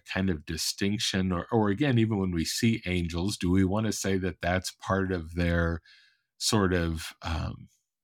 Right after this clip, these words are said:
actual essence? I mean, they're s-, they're spiritual beings, right? So we have to be careful there to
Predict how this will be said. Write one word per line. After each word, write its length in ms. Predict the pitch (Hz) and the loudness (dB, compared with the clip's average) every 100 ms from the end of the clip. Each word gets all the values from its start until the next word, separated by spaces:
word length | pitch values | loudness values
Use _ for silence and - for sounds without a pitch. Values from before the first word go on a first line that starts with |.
| _ - | _ -2
actual 580 | 90 - - - 104 117 | 0 0 -4 0 0 2
essence? 460 | 104 107 - 123 123 | 0 0 0 0 2
I 40 | |
mean, 120 | 110 | 2
they're 80 | 110 | 2
s-, 240 | 95 - - | 0 0 -4
they're 140 | - 107 | -4 -2
spiritual 840 | - - - _ 131 120 120 95 | -2 -4 -6 _ 2 2 2 -2
beings, 540 | 82 90 85 69 60 - | 0 2 2 -2 -4 -4
right? 300 | 82 92 92 | 0 0 0
So 120 | - | 0
we 120 | 95 | 2
have 140 | 101 98 | 2 0
to 60 | 92 | -4
be 160 | 85 | -4
careful 440 | 71 104 98 - 85 | -2 0 0 -2 -4
there 260 | 85 82 | 0 2
to 280 | 87 80 78 | 2 2 0